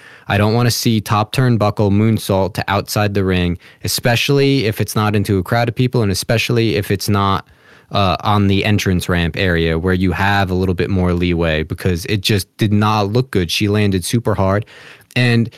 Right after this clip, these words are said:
even if we go back to the War Games, uh, episode that we did, I'm pretty sure I was worried about her moonsault there too,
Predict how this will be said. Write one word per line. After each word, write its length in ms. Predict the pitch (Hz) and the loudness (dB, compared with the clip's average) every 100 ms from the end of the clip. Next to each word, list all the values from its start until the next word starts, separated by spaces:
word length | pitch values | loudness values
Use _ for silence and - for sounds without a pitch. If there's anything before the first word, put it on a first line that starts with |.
| - | -10
even 280 | - 156 175 | 0 2 2
if 160 | 165 147 | 2 2
we 140 | 156 | 2
go 180 | 156 160 | 4 2
back 480 | 139 156 160 - - _ _ | 2 2 0 -4 -20 _ _
to 240 | - 175 165 | 0 2 4
the 80 | 147 | 2
War 240 | 143 208 | 4 2
Games, 640 | 160 131 110 101 92 - - _ _ - | 2 0 2 0 -4 -8 -16 _ _ -8
uh, 340 | 107 104 92 - | -2 0 0 -2
episode 540 | 127 117 123 - 110 107 | -2 0 0 0 0 0
that 160 | 107 | 0
we 120 | 110 | 0
did, 320 | 101 104 113 135 | 0 2 2 2
I'm 180 | 131 | 0
pretty 200 | - 170 | 0 0
sure 420 | 160 - 165 160 - | 0 2 2 2 0
I 160 | 120 135 | 0 2
was 280 | 147 131 - | 2 0 -2
worried 400 | 127 135 156 151 | 0 2 2 2
about 340 | 131 143 127 | 2 0 0
her 120 | 156 | 2
moonsault 640 | 143 147 160 - 151 151 | 2 2 2 0 0 0
there 260 | 127 147 147 | 0 0 0
too, 480 | - 196 220 127 | 0 0 0 0